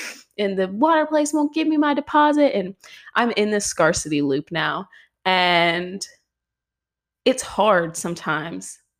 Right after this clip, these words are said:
And I'm, I know, I feel that, like, you resonate with, like, being in these pain patterns. I've spoke about pain patterns here before.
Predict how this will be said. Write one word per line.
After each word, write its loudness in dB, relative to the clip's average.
And 2
I'm, 0
I -4
know, 2
I 0
feel 4
that, 0
like, -2
you -2
resonate -2
with, -8
like, -6
being 0
in 2
these -2
pain 2
patterns. 2
I've 0
spoke 2
about 0
pain 0
patterns -4
here -2
before. -8